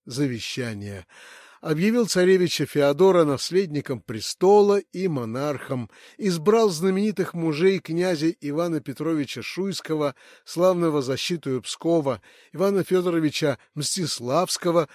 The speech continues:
сына родной племянницы великого князя Василия, Никиту Романовича Юрьева, брата первой царицы, добродетельной Анастасии, Бориса Годунова и Бельского в советники и блюстители державы,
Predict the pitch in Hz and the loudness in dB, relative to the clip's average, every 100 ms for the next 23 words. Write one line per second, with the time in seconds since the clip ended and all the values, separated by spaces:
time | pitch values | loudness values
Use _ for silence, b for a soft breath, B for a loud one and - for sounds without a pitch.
0 | b - 208 190 160 143 160 165 139 139 | b -2 2 4 2 2 0 0 0 0
1 | 156 185 175 - 123 117 170 180 147 131 | 2 2 0 -2 -4 -2 -2 -2 -4 -2
2 | 143 170 143 143 b b - 160 156 - | 0 0 0 -4 b b -4 0 0 0
3 | 165 180 170 135 101 b b b - 190 | -2 0 2 0 -2 b b b -6 -2
4 | 240 214 196 185 185 196 190 170 208 175 | -2 0 2 4 4 2 2 0 -2 -2
5 | 160 190 185 156 160 151 139 b b 147 | 0 0 0 0 2 2 0 b b 0
6 | 170 180 170 143 185 175 156 147 - 160 | 4 4 2 -2 0 2 2 0 0 2
7 | 160 147 147 139 b b 175 160 160 143 | 2 0 -4 -4 b b -2 2 2 2
8 | 151 156 156 151 165 160 160 156 - 139 | -2 0 0 0 -2 -4 -4 -4 -4 -4
9 | - - 143 165 143 b b b b 151 | -4 -4 -4 -4 -6 b b b b 2
10 | 196 - 202 165 165 175 143 151 175 165 | 2 0 -2 -2 2 2 4 4 4 4
11 | 180 - 185 123 143 190 190 - 185 160 | 0 -4 -8 -2 2 2 0 -4 -4 -4
12 | - 139 127 170 196 170 147 165 - 185 | -6 -8 -4 -4 -4 -10 -10 -14 -12 -12
13 | 165 139 135 - 185 175 156 131 113 107 | -10 -8 -8 -6 -8 -6 -4 -4 -4 -6
14 | 95 160 151 120 | -2 0 0 -4